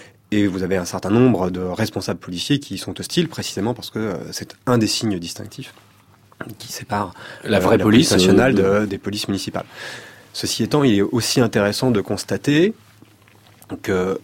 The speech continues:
Speaker 1: euh, malgré, euh, ce rapport privilégié à l'arme à feu, les policiers français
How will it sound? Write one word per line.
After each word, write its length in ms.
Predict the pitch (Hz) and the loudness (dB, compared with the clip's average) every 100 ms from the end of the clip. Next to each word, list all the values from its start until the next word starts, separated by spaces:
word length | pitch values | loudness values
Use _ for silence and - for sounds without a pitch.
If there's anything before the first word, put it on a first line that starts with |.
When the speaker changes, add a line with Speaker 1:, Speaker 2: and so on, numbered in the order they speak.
| 110 | -4
Speaker 1:
euh, 220 | 92 90 | -4 -2
malgré, 600 | 92 101 101 101 113 107 | -4 -2 -2 0 0 0
euh, 160 | 90 | 0
ce 180 | 82 - | -4 -4
rapport 280 | 107 - 113 | -4 -2 -6
privilégié 760 | - 98 104 101 95 104 107 87 - - - - | -4 0 2 2 2 4 2 0 -6 -16 -16 -6
à 140 | 90 | -2
l'arme 160 | 85 85 | -2 -2
à 60 | |
feu, 260 | - 151 165 - _ _ _ _ _ - - - | 2 2 2 -4 _ _ _ _ _ -20 -20 -14
les 220 | - 90 | -2 -2
policiers 400 | 85 104 87 - | 0 -4 -6 -8
français 500 | 90 - - 120 135 | -10 -10 -4 0 0